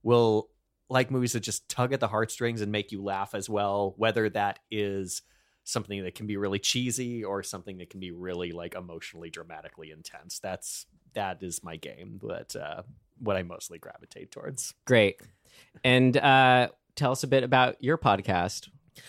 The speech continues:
Speaker 1: Oh, my podcast. Yeah, I guess it still exists. It didn't, <laughs> it's been a few mon-, a few months. God, it's been a few, no, a few months. It's been, like, seven months since my last, uh, show.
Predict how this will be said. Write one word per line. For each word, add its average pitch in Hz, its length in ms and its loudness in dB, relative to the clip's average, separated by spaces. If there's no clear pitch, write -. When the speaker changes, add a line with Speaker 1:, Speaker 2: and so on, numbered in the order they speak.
Speaker 1:
Oh, 190 440 6
my 185 180 2
podcast. 120 680 4
Yeah, 320 200 6
I 185 120 6
guess 269 260 2
it 185 100 0
still 113 220 2
exists. 101 440 2
It 208 80 -6
didn't, 120 400 0
<laughs> - 40 4
it's 160 260 2
been 170 160 2
a 180 60 2
few 160 240 0
mon-, 117 360 -2
a 123 80 0
few 120 220 -6
months. 95 380 -6
God, 85 260 -4
it's 92 120 -12
been 101 120 -6
a 92 100 -4
few, 107 580 0
no, 143 180 4
a 104 40 -2
few 165 160 -4
months. 120 300 -4
It's - 160 -4
been, 226 100 0
like, 196 140 0
seven 127 260 2
months 85 220 -4
since - 160 -10
my 82 120 -8
last, 71 460 -10
uh, 82 280 -8
show. 95 440 0